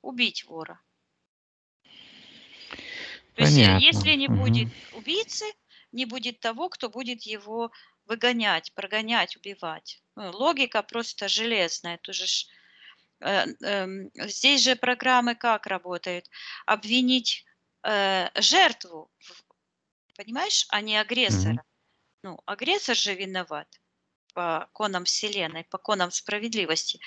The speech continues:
Speaker 1: Тот, к-, кто пришёл воровать, это вор. Кто пришёл убивать, тот убийца. То есть нужно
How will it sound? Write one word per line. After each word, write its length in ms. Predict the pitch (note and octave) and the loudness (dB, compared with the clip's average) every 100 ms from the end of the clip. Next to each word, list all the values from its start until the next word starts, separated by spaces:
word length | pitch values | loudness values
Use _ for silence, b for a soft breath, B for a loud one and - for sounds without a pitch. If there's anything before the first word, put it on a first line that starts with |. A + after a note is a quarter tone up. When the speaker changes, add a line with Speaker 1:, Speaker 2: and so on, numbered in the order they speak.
| B B - | B B 2
Speaker 1:
Тот, 220 | C#4+ - | 4 4
к-, 140 | - - - | -4 -14 -8
кто 160 | B3 | -4
пришёл 440 | A3+ A#3 - B3 G#3+ | 0 2 4 2 2
воровать, 640 | G#3+ A3 A3 F4+ - - _ _ _ - | 4 4 4 2 2 -8 _ _ _ -10
это 280 | - - D4+ | -8 -2 -2
вор. 360 | A#3 F#3 D3+ D3 | -2 -6 -6 -8
Кто 200 | - G3+ | -8 -8
пришёл 400 | A3 A#3+ C4+ B3+ | -2 0 2 0
убивать, 600 | A#3+ A#3 A#3 D4 F4+ - _ | -2 -4 2 4 2 -4 _
тот 300 | - A#3+ - - | -8 -8 -8 -10
убийца. 640 | A#3+ A#3+ G#3 - - E3 B B B | -4 -2 -2 -6 -6 -6 B B B
То 80 | - | -2
есть 180 | G#3 - | -2 0
нужно 460 | A#3+ C#4 A#3+ B3 | 2 4 4 4